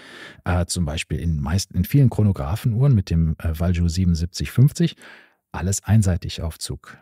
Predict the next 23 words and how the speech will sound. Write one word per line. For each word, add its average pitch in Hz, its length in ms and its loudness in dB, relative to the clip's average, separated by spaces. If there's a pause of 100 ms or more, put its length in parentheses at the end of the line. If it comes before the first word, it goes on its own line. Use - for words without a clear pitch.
(180)
einseitiger 78 600 -6
Aufzug. - 360 -14
Und 85 140 -2
das, 82 180 -2
äh, 82 220 -4 (200)
merkt 95 280 4
man 131 100 6
manchmal, 120 440 2
wenn 101 120 4
sich 98 200 -4
die 87 80 -6
Uhr 104 240 0
am 87 180 0
Handgelenk 101 560 2
in - 140 -2
eine 113 480 4
Richtung 101 400 2
sehr 95 180 2
frei 78 300 -4
dreht, 85 500 -2
der 104 80 2
Rotor, 127 460 0
dann 80 220 0